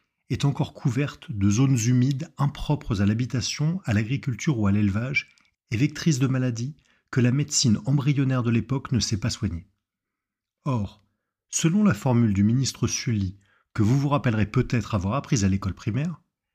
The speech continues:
pour que pâturage et labourage deviennent les mamelles de la France, il convient d'assainir ces marais. Et c'est pour cela que le roi Henri quatre signe au printemps quinze cent quatre-vingt-dix-neuf cet édit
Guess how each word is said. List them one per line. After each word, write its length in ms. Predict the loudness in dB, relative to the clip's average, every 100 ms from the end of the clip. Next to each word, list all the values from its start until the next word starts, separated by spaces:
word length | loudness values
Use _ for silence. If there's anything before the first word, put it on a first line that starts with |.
| _ _ _
pour 180 | -6 -2
que 120 | -2
pâturage 600 | 0 -2 -2 -2 0 2
et 40 | 2
labourage 680 | 2 0 -2 0 -2 -4 -2
deviennent 680 | 0 0 0 0 -2 -6 -8 -6
les 100 | 0
mamelles 400 | 2 4 2 2
de 80 |
la 140 | 0 -2
France, 520 | -6 -8 -6 -10 -12 _ _ _ -2
il 160 | -2
convient 360 | -2 -2 0 0
d'assainir 600 | 0 0 0 0 -2 -2
ces 120 | 0
marais. 300 | -2 -2 -10 _ _ _ _ _ _ _ _ -6
Et 40 |
c'est 140 | -2
pour 160 | 0 -2
cela 400 | 0 0 -2 -10 _ _ _ -2
que 80 | 0
le 80 |
roi 160 | 2 0
Henri 260 | 0 0 0
quatre 300 | -4 -2 -2
signe 320 | -2 0 0
au 60 |
printemps 340 | 0 0 0 -2
quinze 180 | -2 -2
cent 140 | -2
quatre-vingt-dix-neuf 800 | -4 -2 0 0 0 -4 -8 _ _ _ _ _ _
cet 280 | -2 -2 0
édit 340 | -2 0 -2